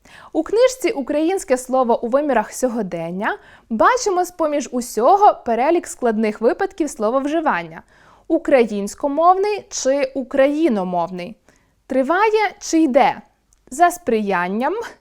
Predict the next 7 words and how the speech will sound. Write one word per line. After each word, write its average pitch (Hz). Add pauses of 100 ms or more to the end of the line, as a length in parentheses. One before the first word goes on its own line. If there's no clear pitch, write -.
(220)
чи 262
за 254
сприяння? 262 (800)
Ціни 339
піднімають 381
чи 330
підвищують? 294